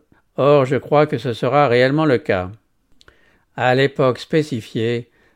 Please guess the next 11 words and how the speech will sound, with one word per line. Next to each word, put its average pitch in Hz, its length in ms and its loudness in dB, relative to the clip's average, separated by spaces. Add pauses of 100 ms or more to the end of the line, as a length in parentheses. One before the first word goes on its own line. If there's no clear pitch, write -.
(160)
la 123 140 -2
Turquie, 143 480 -2
par 143 200 0
ses 135 180 -4
ambassadeurs, 135 920 2
acceptait 147 560 0
la 127 80 0
protection 143 640 -2
des 120 100 -2
puissances 127 500 -4
européennes 123 760 0